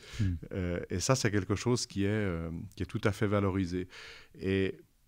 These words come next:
Speaker 2: pour reprendre l'exemple de la personne qui trouve un boulot à Bâle en habitant Lausanne, en fait, ce qu'on voit empiriquement dans les recherches, c'est que la solution qui est privilégiée,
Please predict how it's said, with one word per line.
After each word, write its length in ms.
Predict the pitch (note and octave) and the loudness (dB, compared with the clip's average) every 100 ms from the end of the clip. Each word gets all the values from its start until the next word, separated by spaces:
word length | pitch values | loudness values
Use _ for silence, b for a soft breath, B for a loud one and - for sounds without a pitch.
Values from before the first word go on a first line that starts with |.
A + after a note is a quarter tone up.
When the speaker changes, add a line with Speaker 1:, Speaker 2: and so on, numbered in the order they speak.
| _ - | _ -6
Speaker 2:
pour 220 | A2 G2 | -4 4
reprendre 420 | B2+ - C3 A2 | 4 6 6 8
l'exemple 420 | A#2 G#2+ A#2+ A2 | 6 6 6 6
de 80 | G2+ | 4
la 120 | G2+ | 2
personne 380 | F#2 G2 A#2+ A2+ | 2 0 2 2
qui 100 | - | 0
trouve 260 | - A2+ G#2 | -2 2 2
un 60 | |
boulot 280 | F#2 G2+ G2 | 4 4 2
à 60 | F#2 | 2
Bâle 240 | G2 F#2+ | 2 2
en 80 | F2 | 0
habitant 320 | E2+ F2 E2+ | -2 -2 -2
Lausanne, 480 | E2+ F2 A2 C#3+ C3+ B B B B B | -2 -2 -2 -2 -4 B B B B B
en 100 | - | -6
fait, 220 | - C#3+ | 4 4
ce 80 | - | 4
qu'on 160 | - F#2+ | 0 2
voit 240 | E2 B2 | 6 10
empiriquement 720 | C3+ - A2+ G#2 - F#2+ F2+ F#2+ | 10 8 4 2 0 -2 -2 -4
dans 140 | B2 F2+ | -8 -6
les 100 | F2 | -4
recherches, 560 | F#2 - A2+ A#2 - | -4 -4 -2 -4 -6
c'est 120 | - - | -10 -6
que 100 | F2+ | -4
la 160 | E2+ | -4
solution 500 | E2 C3+ C3 - A#2+ | 2 4 6 4 0
qui 120 | G#2 | 0
est 60 | G2 | -2
privilégiée, 840 | - G2+ G2 F#2 F2+ G2 G#2+ C3 | 0 0 2 0 0 -2 -2 -4